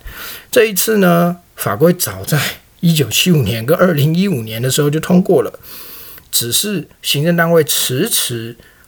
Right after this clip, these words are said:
没有去订定这个容许值，也迟迟没有开放啦。那决定能不能够使用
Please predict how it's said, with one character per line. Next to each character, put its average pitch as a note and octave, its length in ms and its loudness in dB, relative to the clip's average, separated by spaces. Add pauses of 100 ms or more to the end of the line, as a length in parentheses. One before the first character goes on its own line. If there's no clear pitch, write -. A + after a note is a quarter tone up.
没 B2 260 -2
有 E3 180 2
去 - 180 -4 (120)
订 C3 200 -2
定 B2+ 240 -4
这 B2+ 120 -6
个 A#2+ 100 -6
容 A#2 180 -8
许 A#2+ 240 -10
值， G#2+ 200 -10
也 A2 100 -6
迟 - 240 -4
迟 - 140 -6
没 C3+ 100 -2
有 B2+ 140 -6
开 C3+ 240 -4
放 C#3+ 220 -2
啦。 - 200 -14 (1300)
那 F3+ 560 2
决 E3 280 2
定 F3+ 360 4
能 D3 120 2
不 G3+ 120 2
能 D#3 200 2
够 F3+ 220 4
使 A2+ 300 -4
用 D3+ 440 0